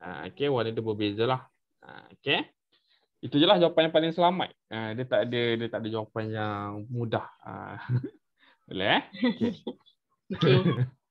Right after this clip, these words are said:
Speaker 1: Tak nak bagi apa, janji palsu, eh. <laughs> Alright. Dia, dia tak mudah lah, eh. Tapi insyaAllah tak su-, tak susah jugalah sebenarnya, eh.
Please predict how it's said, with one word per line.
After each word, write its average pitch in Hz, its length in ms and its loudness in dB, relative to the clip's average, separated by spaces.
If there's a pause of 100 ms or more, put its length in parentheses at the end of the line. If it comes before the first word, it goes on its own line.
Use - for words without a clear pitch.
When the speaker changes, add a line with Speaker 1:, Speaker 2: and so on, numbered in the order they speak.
(640)
Speaker 1:
Tak 107 160 0
nak 110 220 0
bagi 120 480 2
apa, 117 160 -4
janji 117 260 0
palsu, 110 480 -4
eh. 175 80 -2 (800)
<laughs> - 720 -20
Alright. 104 480 -2 (540)
Dia, 127 180 4
dia 139 160 4
tak 113 160 2
mudah 127 240 2
lah, 117 240 2
eh. 143 80 -2
Tapi 160 380 2
insyaAllah 139 260 0
tak - 140 -10
su-, 117 240 -10
tak - 160 2
susah 139 260 4
jugalah 127 320 6
sebenarnya, 123 540 -2
eh. - 40 -18